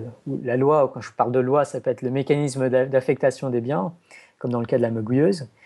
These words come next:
Euh, ch-, chacun, euh,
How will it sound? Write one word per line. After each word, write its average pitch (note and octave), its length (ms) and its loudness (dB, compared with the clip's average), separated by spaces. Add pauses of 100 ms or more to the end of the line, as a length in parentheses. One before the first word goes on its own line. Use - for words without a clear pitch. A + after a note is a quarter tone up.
(680)
Euh, B2 380 4 (300)
ch-, - 280 -12
chacun, F3+ 680 2
euh, B2 720 2